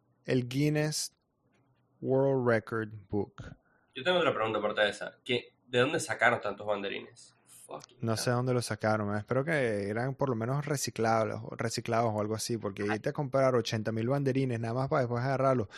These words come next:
Speaker 1: meterlos en una basura y que se terminen en el mar, la verdad es que da dolor.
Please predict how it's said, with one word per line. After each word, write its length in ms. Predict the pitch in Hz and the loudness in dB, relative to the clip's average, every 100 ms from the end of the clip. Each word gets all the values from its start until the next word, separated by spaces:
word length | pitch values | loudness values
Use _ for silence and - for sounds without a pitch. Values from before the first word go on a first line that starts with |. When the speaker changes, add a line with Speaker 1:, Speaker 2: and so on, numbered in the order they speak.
| - - | -18 -4
Speaker 1:
meterlos 360 | 123 117 123 139 | -2 2 4 4
en 180 | 147 131 | 2 0
una 140 | 135 | 0
basura 560 | 139 117 147 139 107 - - _ | 0 0 2 4 2 0 -14 _
y 80 | 117 | -4
que 80 | 117 | -4
se 80 | |
terminen 420 | 113 117 113 123 151 | 0 0 2 0 0
en 60 | |
el 120 | 135 113 | 0 0
mar, 440 | 120 123 151 - _ _ _ _ _ - | 0 0 -2 -8 _ _ _ _ _ 0
la 100 | 110 | 2
verdad 180 | 110 107 | 4 2
es 60 | |
que 100 | 131 | 2
da 240 | 123 117 117 | 2 4 4
dolor. 420 | 120 117 104 98 | 4 4 2 -6